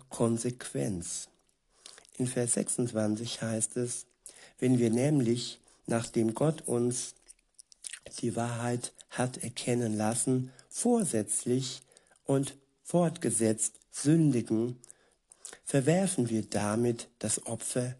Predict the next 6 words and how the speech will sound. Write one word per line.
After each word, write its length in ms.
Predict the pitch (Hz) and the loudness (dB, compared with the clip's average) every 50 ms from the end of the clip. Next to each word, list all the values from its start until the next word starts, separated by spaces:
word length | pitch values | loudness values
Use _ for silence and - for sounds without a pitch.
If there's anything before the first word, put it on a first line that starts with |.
| _ - | _ -8
Jesu, 540 | 113 143 156 170 160 120 107 101 98 104 - - - - - - - - - | -2 0 2 2 2 2 2 0 -2 -2 -6 -10 -16 -18 -18 -20 -18 -4 0
das 180 | - 175 170 - - | 2 2 2 2 2
einzige 640 | - 180 214 226 240 202 - - 113 - - - - | 2 2 2 2 2 0 0 -2 -2 -2 -4 -6 -6
Opfer, 600 | - 117 120 - - - - 127 123 123 127 127 - - - _ _ | -6 -6 -6 -8 -8 -6 -4 -2 -2 -2 -4 -6 -10 -18 -20 _ _
das 460 | - 170 170 165 - - - - - - | 0 0 2 2 0 -4 -6 -8 -2 2
Sünden 600 | 120 117 113 120 123 - - 127 131 127 127 | 4 4 4 2 0 0 0 0 0 0 -2